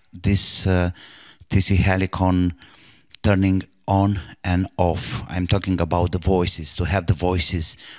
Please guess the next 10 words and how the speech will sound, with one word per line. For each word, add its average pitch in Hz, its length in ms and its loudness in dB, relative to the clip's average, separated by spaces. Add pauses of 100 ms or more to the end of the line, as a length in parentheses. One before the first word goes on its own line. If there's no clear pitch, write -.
(140)
on 95 360 0 (280)
and 90 300 -4
off. - 380 0 (520)
And 101 200 0
I 98 100 2
want 104 240 0
to 107 60 6
insert 104 580 2
these 110 300 0
messages 104 640 2